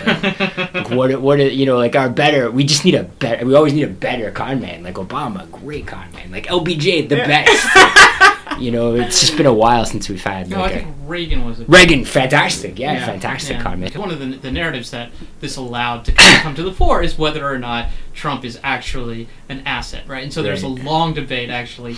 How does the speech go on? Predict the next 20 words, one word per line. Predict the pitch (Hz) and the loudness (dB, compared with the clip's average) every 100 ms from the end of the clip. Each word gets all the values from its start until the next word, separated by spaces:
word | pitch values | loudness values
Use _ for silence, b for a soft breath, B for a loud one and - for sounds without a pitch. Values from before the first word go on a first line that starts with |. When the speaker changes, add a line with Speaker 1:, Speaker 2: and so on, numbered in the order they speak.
| - | -12
Speaker 2:
on | 139 123 | -14 -12
Twitter, | 214 175 151 | -10 -6 -6
on | 131 | -6
social | 160 135 139 | -8 -10 -10
media, | 139 135 127 123 | -8 -8 -8 -8
leading | 131 160 147 139 | -10 -8 -8 -6
up | 131 120 | -8 -8
to | 127 | -8
this, | 120 117 | -8 -10
and | - 127 117 B B | -8 -8 -8 B B
it | 135 | -8
sort | - 151 | -6 -6
of | 131 117 | -6 -6
brings | 131 139 160 165 131 | -6 -6 -4 -4 -6
this | 135 123 - | -10 -8 -8
to | 131 | -8
the | 120 | -10
fore | 117 202 160 127 | -10 -8 -6 -6
of, | 117 | -8
like, | 117 | -12